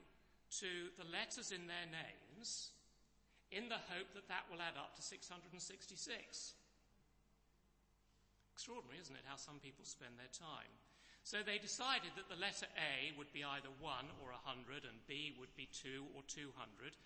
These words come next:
and so on. And what these people did was to take, uh, a modern name and then put it back into the Greek.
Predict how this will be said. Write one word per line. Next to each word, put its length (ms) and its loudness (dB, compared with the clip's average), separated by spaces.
and 200 6
so 320 0
on. 240 0
And 120 4
what 200 2
these 260 4
people 440 0
did 400 4
was 160 -2
to 100 -6
take, 400 2
uh, 120 2
a 60 -4
modern 400 2
name 420 2
and 180 6
then 140 6
put 120 2
it 140 2
back 220 6
into 220 0
the 100 0
Greek. 540 -2